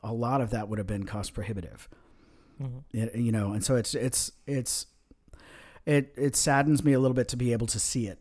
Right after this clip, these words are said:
Speaker 1: on the screen. I would like not to know that, not to see the differences
Speaker 2: Yeah.
Speaker 1: so much, because I do think it's possible to achieve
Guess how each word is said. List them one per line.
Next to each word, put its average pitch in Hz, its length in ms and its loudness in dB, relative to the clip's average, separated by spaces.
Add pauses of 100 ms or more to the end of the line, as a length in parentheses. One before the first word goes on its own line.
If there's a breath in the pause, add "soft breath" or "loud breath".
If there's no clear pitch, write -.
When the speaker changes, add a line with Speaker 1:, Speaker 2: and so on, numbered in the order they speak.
(100)
Speaker 1:
on 101 120 -4
the 98 80 -4
screen. 85 460 -6
I 98 40 -8
would 104 140 -4
like 104 180 -4
not 110 260 -2
to 107 100 -6
know 98 240 -6
that, 92 160 -8
not 110 160 -6
to 107 80 -4
see 101 400 -2 (300)
the 117 100 -2
differences 92 680 -6
Speaker 2:
Yeah. 123 160 -6
Speaker 1:
so 101 140 -2
much, - 340 -8
because 135 220 2
I 135 80 4
do 135 180 6
think 123 140 0
it's - 80 -6
possible 95 420 -6
to - 180 -8
achieve 98 600 -6